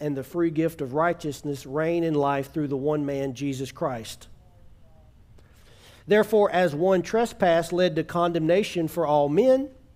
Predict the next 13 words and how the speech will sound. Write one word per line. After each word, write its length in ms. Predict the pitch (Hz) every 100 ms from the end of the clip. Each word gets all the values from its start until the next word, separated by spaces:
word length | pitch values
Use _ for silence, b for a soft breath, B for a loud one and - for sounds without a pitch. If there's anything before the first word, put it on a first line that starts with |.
| - - b b b b
so 240 | - 202
one 280 | 180 185 196
act 340 | 175 170 175 170
of 100 | 143
righteousness 800 | 165 247 247 175 - 160 160 160
leads 300 | 165 165 165
to 120 | 160
justification 920 | 135 170 170 170 160 190 170 170 185
and 100 | 185
life 460 | 202 220 147 - -
for 240 | - 175
all 220 | 147 143 131
men. 340 | 131 135